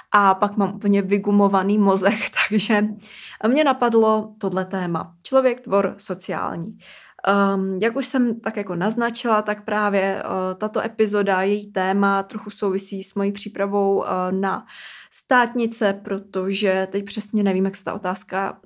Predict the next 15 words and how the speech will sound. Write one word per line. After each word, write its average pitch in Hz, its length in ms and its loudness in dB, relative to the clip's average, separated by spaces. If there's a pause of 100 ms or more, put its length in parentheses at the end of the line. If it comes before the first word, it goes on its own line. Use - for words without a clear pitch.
nazývá, 196 600 0
ale 185 400 -2
je 190 80 -2
to 190 100 -8
jedna 190 200 0
z 196 80 -12
otázek 180 440 -6
ze 180 60 -12
sociální 175 580 -6
psychologie, 196 560 -2
která 180 260 -10
právě 175 340 -4
souvisí 170 360 -10
se - 140 -14
socializací. 185 1080 -4